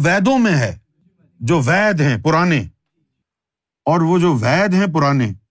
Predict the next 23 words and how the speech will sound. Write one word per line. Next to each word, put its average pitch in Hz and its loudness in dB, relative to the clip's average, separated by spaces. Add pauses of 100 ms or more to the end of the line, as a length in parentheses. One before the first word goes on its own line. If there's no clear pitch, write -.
(240)
آپ 160 -4
یقین 156 0
کریں، 143 0 (640)
اگر 147 0
کوئی 180 0
ان 180 0
کو 190 -2
پڑھ 165 -2
رہا 170 2
ہو 113 -2 (600)
اور 170 0
آپ 165 0
سن 190 -4
رہے 165 0
ہوں 110 -4 (580)
تو 143 -4
آپ 151 -2
پر 165 -4
کیفیت 151 -4
طاری 123 -2
ہو 107 -4
جائے 95 -12
گی، 90 -20